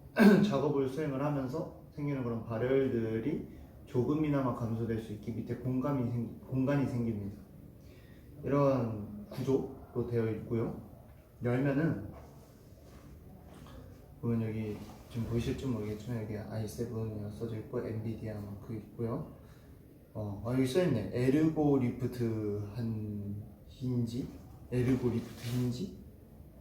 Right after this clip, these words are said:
어, 편안한 타이핑 후에 자동으로 젖히는, 어, 이렇게 젖혀가지고 타이핑도 편하게 된다고 하는데 그건 잘 모르겠고 어쨌든 밑에가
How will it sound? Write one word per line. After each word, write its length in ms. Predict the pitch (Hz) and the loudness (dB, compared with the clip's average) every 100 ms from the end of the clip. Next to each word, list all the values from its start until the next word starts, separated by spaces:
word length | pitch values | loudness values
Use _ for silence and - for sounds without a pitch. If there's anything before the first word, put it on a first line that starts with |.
| - - - - - - - - - - - - - - | -20 -20 -20 -20 -20 -20 -20 -20 -20 -18 -18 -18 -20 -8
어, 200 | 104 101 | -6 -2
편안한 380 | 151 165 165 147 | 0 2 2 2
타이핑 320 | 143 156 151 | 2 0 0
후에 160 | 127 117 | 2 0
자동으로 380 | 117 107 117 104 | -2 -2 -2 -2
젖히는, 600 | 107 - - 110 151 160 | -4 -8 -6 -4 -4 -6
어, 240 | 98 95 - | -8 -8 -8
이렇게 180 | - 123 | -6 -4
젖혀가지고 600 | 127 - 156 147 151 147 | -2 2 2 2 -2 -2
타이핑도 680 | 220 226 226 226 220 - - - - | -2 0 0 0 -4 -10 -18 -18 -10
편하게 240 | 185 196 165 | -4 -2 0
된다고 360 | 120 143 143 | -2 -2 -2
하는데 220 | 151 147 120 | -2 -2 -4
그건 160 | 120 | -4
잘 120 | 123 | -4
모르겠고 340 | 104 104 104 104 | -4 -4 -6 -8
어쨌든 320 | - - 135 - - - - - - - | -8 -4 -4 -4 -14 -14 -16 -16 -18 -6
밑에가 640 | 113 113 151 127 107 - | -4 -2 0 0 0 -4